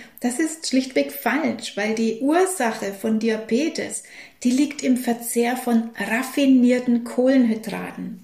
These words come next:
Also was sind raffinierte Kohlenhydrate? Das ist der Fabrikzucker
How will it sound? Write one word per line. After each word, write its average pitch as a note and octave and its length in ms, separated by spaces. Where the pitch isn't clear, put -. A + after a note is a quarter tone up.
Also G3+ 220
was G3 240
sind C4 380
raffinierte C4 680
Kohlenhydrate? C4 760
Das A3+ 140
ist A#3 160
der A3 100
Fabrikzucker B3+ 920